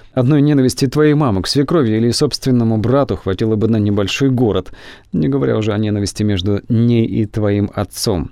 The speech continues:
Ей, как и тебе, все время необходим был враг. Она никогда не брала на себя ответственности за свои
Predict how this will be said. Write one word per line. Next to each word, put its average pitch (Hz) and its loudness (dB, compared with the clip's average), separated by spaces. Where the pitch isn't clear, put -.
Ей, 135 0
как 120 -2
и 107 -2
тебе, 127 -2
все 135 -2
время 135 0
необходим 110 0
был 110 0
враг. 107 -4
Она 95 -2
никогда 110 0
не 85 -2
брала 78 -4
на 78 -4
себя 90 -4
ответственности 107 -4
за 90 -4
свои 85 -4